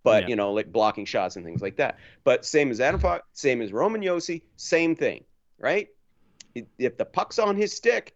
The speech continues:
Speaker 1: and they're, and he's moving it out in transition, or he's coming back and he's just doing a nice little strip of the puck off your stick and then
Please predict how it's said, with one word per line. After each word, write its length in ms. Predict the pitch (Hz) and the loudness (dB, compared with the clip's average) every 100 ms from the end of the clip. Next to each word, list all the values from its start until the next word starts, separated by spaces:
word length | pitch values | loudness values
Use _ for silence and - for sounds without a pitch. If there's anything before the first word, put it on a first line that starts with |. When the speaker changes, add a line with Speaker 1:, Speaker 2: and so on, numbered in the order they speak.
| - | -2
Speaker 1:
and 180 | 131 127 | -2 0
they're, 120 | 127 | 0
and 240 | 127 113 117 | 0 0 0
he's 180 | 165 | 0
moving 260 | 156 180 185 | 0 0 0
it 60 | 185 | 0
out 120 | 180 | -2
in 60 | |
transition, 680 | 175 196 190 185 214 202 185 | 0 0 2 2 2 2 0
or 200 | - 135 | 4 4
he's 180 | 127 160 | 4 2
coming 240 | 190 180 170 | 0 0 2
back 240 | 175 170 | 0 2
and 100 | 139 | -2
he's 220 | 147 143 | -2 -4
just 280 | - 117 - | -4 -6 -4
doing 220 | 143 131 | -4 -2
a 40 | 110 | 0
nice 260 | 160 196 | -2 -2
little 160 | 208 185 | -2 -4
strip 380 | - - 202 208 | -6 -2 -2 0
of 60 | |
the 80 | 165 | -2
puck 260 | - 180 180 | 0 -2 0
off 180 | 165 160 | -2 -4
your 100 | 139 | -8
stick 320 | - 185 180 | -2 -2 -2
and 120 | 143 | -4
then 320 | 135 127 117 | -4 -6 -10